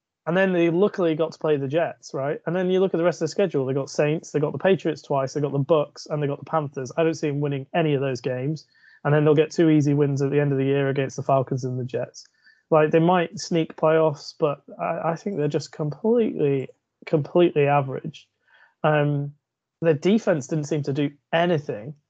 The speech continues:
And in, in contrast, like, that's what the Colts did really well. And again,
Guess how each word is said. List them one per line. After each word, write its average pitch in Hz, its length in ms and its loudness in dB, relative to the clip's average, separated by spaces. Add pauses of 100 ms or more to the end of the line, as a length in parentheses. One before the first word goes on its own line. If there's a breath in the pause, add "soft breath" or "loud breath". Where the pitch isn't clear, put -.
(420)
And 165 220 2
in, 160 340 -6
in 151 300 -6
contrast, 170 580 -2
like, 143 220 -8
that's 170 340 -6
what 165 180 4
the 160 60 0
Colts 156 300 -2
did 151 160 -4
really 147 240 0
well. 147 340 -2
And 147 80 -6
again, 139 400 -2